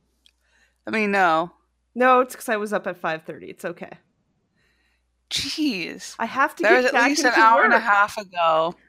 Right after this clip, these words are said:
Speaker 2: I need to get back into the work life, okay? I'm starting Monday again because I'm not gonna die of covid. Woo! Um,
Speaker 1: Unlike us, who it's becoming greater chance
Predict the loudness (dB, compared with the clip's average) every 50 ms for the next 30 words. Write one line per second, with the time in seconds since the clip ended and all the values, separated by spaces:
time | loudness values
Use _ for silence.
0 | -16 -12 -10 -10 -10 -8 -8 -6 -6 -6 -4 -2 -2 -2 -2 -4 -8 -10 -10 -10
1 | -10 -12 -10 -8 -8 -8 -8 -8 -8 -6 -4 -4 -6 -8 -8 -12 -12 -8 -6 -6
2 | -6 -4 -6 -6 -8 -12 _ _ _ _ -12 -10 -10 -10 -12 -14 -14 -8 -4 -4
3 | -4 -4 -6 -6 -6 -8 -8 -8 -8 -8 -8 -8 -8 -12 _ _ _ _ _ -20
4 | -12 -6 -4 -4 -4 -4 -8 -12 -16 _ _ _ _ _ _ _ _ _ _ -20
5 | -18 -12 -10 -8 -8 -8 -10 -14 -16 -20 -20 -20 _ _ _ _ _ _ _ _
6 | _ _ _ _ _ _ _ _ _ _ _ _ _ _ _ _ _ _ _ _
7 | _ _ -14 -8 -8 -6 -8 -8 -10 -14 -12 -8 -6 -4 -4 -4 -6 -10 _ -12
8 | -10 -8 -8 -6 -8 -8 -8 -8 -10 -12 -14 -14 -12 -10 -10 -10 -8 -8 -8 -8
9 | -8 -8 -8 -8 -10 -10 -12 -12 -14 -14 -16 -16 -18 -20 _ _ _ _ _ _
10 | _ _ _ _ _ _ _ _ _ _ _ _ _ _ -6 -4 -4 -4 -2 -2
11 | -2 -2 -2 -4 -4 -4 -4 -2 0 0 0 -2 -8 -10 -10 -12 -14 _ _ _
12 | _ -12 -12 -10 -10 -10 -10 -12 -12 -12 -12 -16 -16 -12 -10 -8 -6 -6 -6 -6
13 | -8 -10 -8 -8 -8 -6 -8 -8 -8 -8 -8 -6 -6 -6 -8 -8 -10 -12 -14 -16
14 | -18